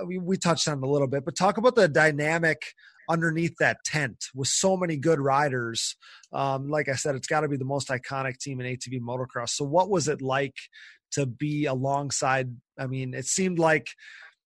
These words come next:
for so many years there of the L T R, the Suzuki was the champion, and you were underneath the tent with those guys, and you were win-, winning races too. So talk about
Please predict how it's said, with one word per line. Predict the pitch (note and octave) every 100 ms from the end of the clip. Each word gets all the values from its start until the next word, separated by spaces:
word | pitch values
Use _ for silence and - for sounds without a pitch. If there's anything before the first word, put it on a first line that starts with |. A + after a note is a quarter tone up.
| _
for | - C#3+
so | - F3+
many | E3 C#3
years | D3 F3 C3+
there | D3
of | C#3 A#2+
the |
L | C3 C#3
T | - C3
R, | C3+ D#3 B2+ B2 B2 -
the | C#3
Suzuki | - A#2 C#3 E3+ D3 C#3 C3 - _ _ _ -
was | B2+ A#2 - -
the |
champion, | B2 C#3+ D#3 B2+ B2 A2+ B2+ _ _ -
and | A2+
you | A#2+ D#3+
were | D#3+ C#3+
underneath | C3+ D3 C#3+ D3 -
the | B2+
tent | - D3+ C#3+
with | B2+
those | C#3 C3 A#2
guys, | B2+ C#3 B2
and | A#2+
you | C#3
were | D3+
win-, | C#3 C#3 C3+
winning | C3+ C#3+ C#3 C3
races | C3+ C3 B2
too. | - C#3+
So | C#3+ C3+
talk | - D#3 D#3+
about | C#3 C3+ C3